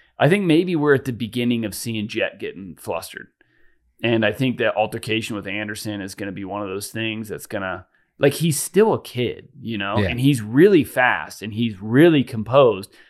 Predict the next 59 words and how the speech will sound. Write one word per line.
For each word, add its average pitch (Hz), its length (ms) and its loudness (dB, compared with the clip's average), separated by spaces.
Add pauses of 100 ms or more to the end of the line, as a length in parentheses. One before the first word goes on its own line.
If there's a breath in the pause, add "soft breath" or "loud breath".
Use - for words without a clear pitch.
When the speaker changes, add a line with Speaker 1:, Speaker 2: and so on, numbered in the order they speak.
(120 soft breath)
Speaker 1:
but 117 340 2
we've 120 180 -6
seen 214 300 -2
him 151 100 2
in 110 140 -2
the 95 100 -10
past, 117 560 -2
what 107 160 -4
happens 107 440 -4
if, 101 180 -10
like, 95 260 -2
things 120 240 -6
kind 113 360 -4
of 101 100 -6
fall 90 180 -6
apart. 95 400 -6 (440 soft breath)
And 123 120 0
these 170 180 4
are 202 60 2
the 147 80 -2
big 127 220 -4
dogs, 95 380 -12
you 101 100 -10
know? 98 240 -8 (140)
Speaker 2:
Yeah. 90 180 0 (100)
Speaker 1:
And, 117 220 0
like, 107 320 2 (380)
you 120 180 0
know, 139 400 4 (100)
<laughs> - 140 -20
I 117 240 0
don't 131 220 2
know, 156 340 0
<laughs> 110 40 -6
like, - 300 -6 (680 loud breath)
uh, - 60 -2 (200)
I'm 101 120 0
sure 135 220 -4
you've 113 180 -4
seen 123 160 -4
the 120 60 -4
videos 120 360 -2
going 117 220 -6
around 113 340 -2
of, 98 120 -4
like, 101 220 0
the - 80 -10
Anderson 110 480 -6
and 98 160 -6
the 87 80 -8
Speaker 2:
Yeah. 113 140 4
Speaker 1:
post 123 220 0
Anderson 113 520 -6
thing 120 300 -2
where 98 420 -2
I 104 80 -4
think 104 160 -8
it 104 60 -6
was 95 320 -8